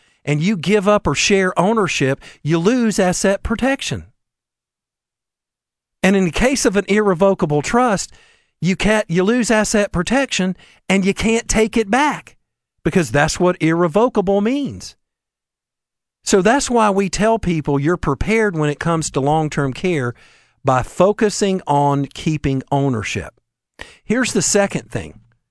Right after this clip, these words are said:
You're prepared for long-term care. Thirty-five plus years as an elder law, uh,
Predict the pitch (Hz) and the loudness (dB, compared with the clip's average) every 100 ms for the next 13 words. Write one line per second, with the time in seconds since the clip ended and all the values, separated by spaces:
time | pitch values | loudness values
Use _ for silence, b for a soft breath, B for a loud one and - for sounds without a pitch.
0 | _ _ _ _ 113 147 208 - 285 240 | _ _ _ _ -2 0 2 0 -2 0
1 | 175 95 107 - _ _ _ _ _ _ | -2 -4 -10 -12 _ _ _ _ _ _
2 | _ _ _ - 135 147 180 202 226 233 | _ _ _ -2 2 2 2 0 0 0
3 | 214 107 85 _ _ _ _ _ _ 165 | -4 -4 -10 _ _ _ _ _ _ 2
4 | 196 240 240 214 202 202 202 - 180 180 | 4 2 4 2 2 0 0 0 0 0
5 | 151 127 127 147 170 175 170 160 165 b | -2 -4 -2 0 0 2 2 2 0 b
6 | b b b - 131 123 107 98 | b b b -4 -2 0 -2 -6